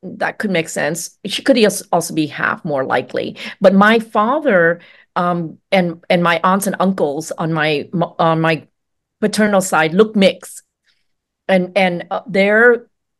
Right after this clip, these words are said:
children look like me, <laughs> but they're the pure Vietnamese, right? So it just came out one day. I think my mom, my grandmother was in her eighties, and I was just, we were in, you know, bed with my sister,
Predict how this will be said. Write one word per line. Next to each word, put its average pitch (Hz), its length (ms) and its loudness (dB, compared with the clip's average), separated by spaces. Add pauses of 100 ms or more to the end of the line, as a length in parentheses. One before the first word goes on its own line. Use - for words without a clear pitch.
(140)
children 196 360 0
look 196 120 -2
like 175 160 -2
me, 190 280 -4 (400)
<laughs> - 0 - (520)
but 226 120 2
they're 254 200 8
the 240 340 2 (140)
pure 294 360 2
Vietnamese, 202 640 -2
right? 180 360 -2 (260)
So 202 280 6
it 208 200 2
just 269 160 -2
came 226 140 0
out 220 160 -2
one 202 180 -4
day. 190 300 0
I 185 80 -4
think 233 180 -10
my 220 80 -2
mom, 165 340 -6
my 175 120 -4
grandmother 190 340 0
was 175 200 -2
in 170 100 -6
her 160 320 -2
eighties, 208 400 -6
and 185 80 -2
I - 20 -4
was 165 160 -4
just, - 300 -8 (160)
we 175 160 0
were 160 160 6
in, 160 420 -2
you 175 80 0
know, 160 80 2
bed 160 160 2
with 165 100 0
my 151 120 0
sister, 160 580 0